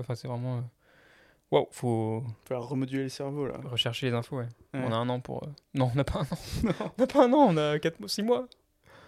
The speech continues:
Speaker 1: Quatre mois, on aura quatre mois parce qu'on va pas s'y mettre avant, euh,
Speaker 2: <laughs>
Speaker 1: janvier, c'est
Speaker 2: Avant
Speaker 1: sûr.
Speaker 2: janvier, toi, tu
Speaker 1: Bah,
Speaker 2: peux
Speaker 1: bien
Speaker 2: pas
Speaker 1: sûr.
Speaker 2: faire une pause, euh. Ouais, non, t'as raison.
Speaker 1: <laughs>
Speaker 2: Tu te-, tu dois retourner à la B U, t'asseoir pour, euh, réviser les Écosses ?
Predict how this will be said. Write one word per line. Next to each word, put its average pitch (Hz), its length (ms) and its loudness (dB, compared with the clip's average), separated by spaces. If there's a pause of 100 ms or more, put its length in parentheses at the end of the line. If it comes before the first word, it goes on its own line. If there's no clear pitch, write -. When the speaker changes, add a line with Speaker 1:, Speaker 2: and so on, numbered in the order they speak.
(240)
Speaker 1:
Quatre 151 160 6
mois, 190 140 8
on 131 100 8
aura 123 160 10
quatre 123 180 6
mois 135 100 6
parce 120 120 -6
qu'on 117 80 -4
va 113 80 4
pas 120 100 0
s'y - 160 -2
mettre 123 160 2
avant, 110 300 6
euh, 110 440 6
Speaker 2:
<laughs> - 80 10
Speaker 1:
janvier, 117 320 8
c'est 131 160 0
Speaker 2:
Avant 160 360 8
Speaker 1:
sûr. 160 160 6
Speaker 2:
janvier, 165 260 4
toi, 175 100 0
tu 117 60 -4
Speaker 1:
Bah, 110 60 6
Speaker 2:
peux 104 80 6
Speaker 1:
bien 110 80 4
Speaker 2:
pas 151 60 2
Speaker 1:
sûr. 156 180 -4
Speaker 2:
faire 151 100 -2
une 147 60 -8
pause, 156 260 -6
euh. 151 180 -6 (840)
Ouais, 123 100 6
non, 113 120 2
t'as 110 100 -2
raison. - 180 -4 (140)
Speaker 1:
<laughs> - 920 4 (640)
Speaker 2:
Tu - 140 -8 (100)
te-, 185 120 -6
tu 170 100 0
dois 208 180 10
retourner 160 280 6
à - 20 8
la 151 100 12
B 139 120 2
U, 202 180 4
t'asseoir 170 400 2
pour, 147 220 -4
euh, - 100 -4 (140)
réviser 147 240 -2
les 135 160 0
Écosses ? - 420 -4